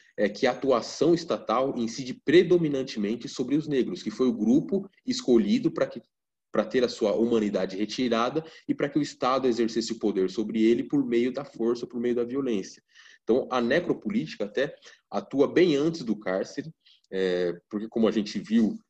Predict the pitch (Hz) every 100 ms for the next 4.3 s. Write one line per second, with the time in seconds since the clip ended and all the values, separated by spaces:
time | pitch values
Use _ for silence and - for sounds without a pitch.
0 | _ 92 90 87 87 85 85 85 - 101
1 | 104 127 117 113 113 107 107 104 95 101
2 | 101 110 123 110 110 104 98 104 95 -
3 | 92 87 90 98 107 107 92 95 90 95
4 | 139 - -